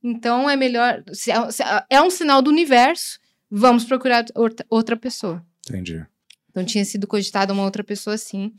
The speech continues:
Speaker 1: e que de fato já tinha sido conversado e tal, mas não rolou.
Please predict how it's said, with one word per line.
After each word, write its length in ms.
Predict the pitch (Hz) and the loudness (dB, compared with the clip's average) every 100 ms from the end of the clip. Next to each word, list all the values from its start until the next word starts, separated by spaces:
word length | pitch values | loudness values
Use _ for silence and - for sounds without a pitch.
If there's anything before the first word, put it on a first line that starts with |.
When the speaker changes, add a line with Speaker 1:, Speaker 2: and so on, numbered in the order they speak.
| _ _ _ | _ _ _
Speaker 1:
e 60 | - | -6
que 220 | 220 190 185 | 0 0 -2
de 140 | 180 | -10
fato 320 | - 190 185 | -2 -2 -2
já 80 | 196 | -6
tinha 220 | 185 190 180 | -4 -6 -6
sido 200 | 190 185 | -6 -6
conversado 560 | 185 180 202 - 190 | -6 -4 -6 -6 -8
e 40 | 196 | -8
tal, 220 | - 190 | -6 -4
mas 260 | 202 202 196 | -4 -6 -6
não 240 | 208 202 | -6 -4
rolou. 340 | 196 233 170 | -4 -6 -8